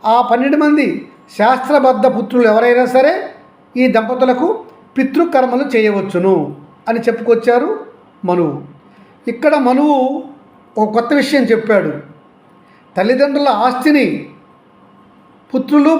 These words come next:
పుత్రికలు సమానంగా పంచుకోవాలి అని చెప్పుకొచ్చారు. ఇది కొంచెం మనకు కొత్తగా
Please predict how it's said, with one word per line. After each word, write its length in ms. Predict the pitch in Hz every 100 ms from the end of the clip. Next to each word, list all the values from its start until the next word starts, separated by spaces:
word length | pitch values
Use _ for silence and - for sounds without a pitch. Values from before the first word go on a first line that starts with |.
| 262
పుత్రికలు 440 | - 269 254 233 - - - - _ _ _
సమానంగా 580 | - 196 233 269 285 294
పంచుకోవాలి 800 | 294 220 214 220 214 185 160 143 - - _ _ _ _ -
అని 100 | 240
చెప్పుకొచ్చారు. 680 | 226 226 202 - 165 135 - - _ _ _ _ _ _ _ _ _ 220
ఇది 100 | 220
కొంచెం 260 | 240 233
మనకు 220 | 220 220 226
కొత్తగా 260 | 220 233